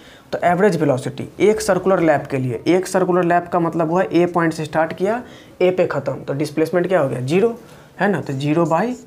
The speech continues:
t, जहाँ से start किए वहीं आ गए, तो initial point, final point दोनों same हो गया, तो displacement आपका क्या हो जाएगा, ज़ीरो। तो zero by टी, यानी कि जो average velocity है वो कितना हो गया, zero meter per second।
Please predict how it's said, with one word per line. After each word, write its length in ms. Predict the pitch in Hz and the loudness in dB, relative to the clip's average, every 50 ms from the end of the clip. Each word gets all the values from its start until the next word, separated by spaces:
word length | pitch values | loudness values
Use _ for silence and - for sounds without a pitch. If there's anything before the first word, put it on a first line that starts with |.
| - - - - - | -20 -20 -8 -2 0
t, 240 | 180 143 123 - - - - - - - | 0 0 0 -4 -8 -16 -20 -16 -8 -4
जहाँ 260 | 147 156 - 160 185 | -2 0 2 2 0
से 140 | 190 190 190 | 2 0 -2
start 320 | 170 - - 170 165 165 - | -2 0 0 0 0 -2 -2
किए 140 | - 185 190 | 0 2 2
वहीं 300 | 160 151 147 170 190 180 | 4 4 2 2 2 2
आ 120 | 160 147 139 | 2 0 0
गए, 180 | 135 143 151 165 | 2 2 0 2
तो 120 | 165 180 | 0 0
initial 400 | - 151 151 151 143 147 185 180 | -2 0 -2 -2 -2 0 -2 -2
point, 280 | 180 - 175 170 175 170 | 0 0 0 -2 -2 -2
final 240 | - 170 165 175 | -2 -2 -2 -2
point 240 | 175 175 180 180 175 | 0 0 0 0 2
दोनों 140 | 185 202 202 | 2 2 0
same 240 | 196 - 226 226 220 | 2 0 0 0 2
हो 100 | 190 170 | 0 0
गया, 240 | 156 160 151 147 - - - - - - - - - | 0 -2 -2 -4 -6 -12 -20 -20 -20 -20 -10 -4 -2
तो 60 | 143 | 0
displacement 520 | 139 143 139 - 160 165 170 185 185 180 | 0 0 -2 0 -2 -2 0 0 0 0
आपका 180 | 180 185 190 185 | 0 0 0 0
क्या 120 | 190 202 | 2 2
हो 100 | 180 151 | 0 2
जाएगा, 200 | 143 139 135 143 | 0 0 0 0
ज़ीरो। 320 | 139 143 180 180 175 170 170 170 - - - - - | 0 2 2 2 2 0 -2 -4 -8 -18 -18 -14 -10
तो 80 | 143 139 | -8 -6
zero 300 | 139 135 151 156 170 170 | -4 0 2 2 2 4
by 160 | 170 165 165 160 - - | 2 2 0 0 0 0
टी, 340 | 180 165 156 151 156 151 | 2 2 2 0 -2 -4
यानी 160 | 151 151 160 156 | -2 -2 -2 0
कि 80 | 165 | 0
जो 80 | 156 156 156 - | -2 -2 -2 -2
average 400 | 160 151 151 156 180 190 180 175 | -2 0 0 0 0 0 0 -2
velocity 600 | 147 147 147 151 147 147 - 180 175 226 226 202 | -2 -2 -2 -2 -2 -2 -4 -4 -2 -2 -2 -2
है 360 | 175 143 127 139 147 160 170 - - - - - - - 151 | -2 -2 -4 -6 -8 -8 -10 -14 -18 -20 -20 -20 -12 -8 -6
वो 80 | 151 | -6
कितना 240 | 143 175 175 196 185 | -4 -4 -2 -2 -2
हो 120 | 156 135 | -2 -2
गया, 120 | 131 127 127 | -4 -4 -6
zero 260 | 151 170 147 147 156 | -4 -2 0 0 2
meter 300 | 156 156 156 180 220 247 247 247 - - - - - - | 2 2 2 0 0 0 -2 -6 -14 -18 -20 -8 -2 -2
per 100 | 156 127 | 0 0
second। 460 | 120 - - - - - - - - | -2 -6 -10 -12 -12 -14 -14 -16 -20